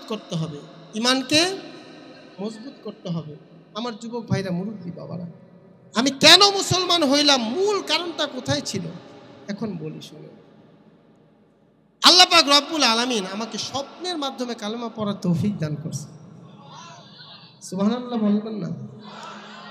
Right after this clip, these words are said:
আসলে এগুলো কি জানেন? কারণ হচ্ছে, আল্লাহ যে একজন আছে, মাঝে মধ্যে আল্লাহ পাক এমন কিছু নিদর্শন দেখায়, ঠিক না বেঠিক?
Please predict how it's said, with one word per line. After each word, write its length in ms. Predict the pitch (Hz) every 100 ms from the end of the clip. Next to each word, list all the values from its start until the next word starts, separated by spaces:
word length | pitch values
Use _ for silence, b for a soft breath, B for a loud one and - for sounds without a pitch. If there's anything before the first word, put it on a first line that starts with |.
| - -
আসলে 320 | 214 - 311
এগুলো 440 | 330 320 254 294 311 -
কি 100 | 277
জানেন? 340 | 247 254 226 214
কারণ 280 | 240 269
হচ্ছে, 320 | 247 254 - 277 -
আল্লাহ 360 | 247 302 339
যে 120 | 330 311
একজন 260 | 269 285 277
আছে, 420 | 233 262 - 220 143 131 - - - - 175
মাঝে 280 | 233 285
মধ্যে 320 | 339 339 277 302
আল্লাহ 280 | 277 320
পাক 220 | 320 294 294
এমন 180 | 294 294
কিছু 180 | - 254
নিদর্শন 640 | 254 262 320 - 240 202
দেখায়, 360 | 170 160 160 165 -
ঠিক 100 | 226 202
না 80 |
বেঠিক? 280 | 175 160 165